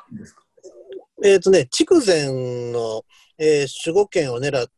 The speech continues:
Speaker 2: て、あの、商人と揉めるんですよ。ちなみに、この大内森美っつうのは、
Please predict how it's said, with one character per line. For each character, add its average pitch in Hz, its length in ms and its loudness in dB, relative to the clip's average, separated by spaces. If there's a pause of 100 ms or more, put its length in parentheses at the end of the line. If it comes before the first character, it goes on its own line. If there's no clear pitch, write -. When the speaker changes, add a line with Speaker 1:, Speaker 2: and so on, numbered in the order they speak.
Speaker 2:
て、 202 340 0
あ 143 100 -12
の、 131 140 -12
商 214 260 0
人 127 80 -10
と 101 480 -12 (320)
揉 151 80 -10
め 151 120 -2
る 127 100 -12
ん - 20 -20
で 92 80 -20
す - 120 -20
よ。 78 100 -18 (1600)
ち - 100 -20
な 180 100 -8
み 180 100 -8
に、 175 120 -8
こ 175 100 -6
の 170 120 -4
大 214 240 6
内 147 220 -4
森 156 260 -2
美 151 120 -6
っ - 20 -10
つ 131 200 -14
う 127 40 -8
の 180 140 -6
は、 107 400 -8